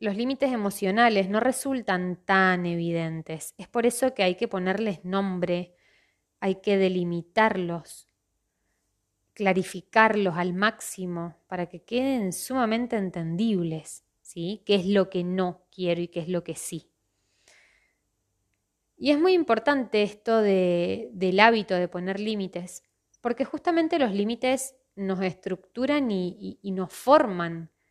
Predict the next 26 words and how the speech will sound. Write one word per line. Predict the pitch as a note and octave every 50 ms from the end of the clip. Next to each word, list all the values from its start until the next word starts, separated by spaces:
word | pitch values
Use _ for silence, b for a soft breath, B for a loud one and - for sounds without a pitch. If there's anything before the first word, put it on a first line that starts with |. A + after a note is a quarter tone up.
| _ _ _
como | - F#3 F3+ F3+ F3 E3+
personas, | - E3+ E3+ D#3+ - - F#3+ F3+ E3+ E3 E3 E3 E3 - - - _ _
van | F#3 E3+ F#3+ G3+ A3 B3 C4 C4+ B3+
construyendo | - G3 F#3+ F#3 F#3 D#3+ - - G3 F#3 F3+ F3+ E3 A3+ B3+ D4 D#4 C#4+ A#3+ G3
nuestra | F#3 F3+ E3 - - - F#3 F3+
identidad. | F3 F3 F3 F3 E3+ E3+ E3+ - F3+ F3 F3 F3 E3 E3 D#3+ - _ _ _ _ _ _ _ _ _ _ _ _ _ _ _ _
Y | - G#3
a | G3+
su | - D#4 E4 E4+
vez, | C4+ G#3 G#3+ G#3 - - - _ -
por | - F#3+
supuesto, | - - F#3 - A#3 A#3+ A#3 A#3+ - _ - F#3 F3+ F#3+ - _ _ _ _ _ _ _ _ _ _
es | G#3 -
como | - - D#4 D4 B3
que | G#3 F#3+
van | F#3 G3 A3 B3+
delimitando | C4+ C4 A#3 A3 G3+ F#3+ F3+ - G3 G#3 A#3+ C4+ C#4
nuestra | A#3+ G3+ F3 - F#3 F3+ -
forma | - - G3+ G#3+ A#3 B3 B3+ A#3
de | G#3 F#3 F3
ser | - - - - C#4 C#4 A#3 F#3 F3 F3+ E3 - _ _ _ _ _ _ _ _
ante | - F3+ F#3 F#3 F3 F3+
los | F#3 F3 E3
demás. | F3+ F3 F3 E3+ E3+ - - - - _ _ _ _ _ _ _ _ _ _ _ _ _ _ _ _ _ _ _ _ _ _ _ _ _ _ _ _ _ _ _ _ _
¿Cuáles | - - E4+ F4+ G4+ G4
son | - - D4+ C#4 C#4+ D4+ D#4+ E4 D4+ -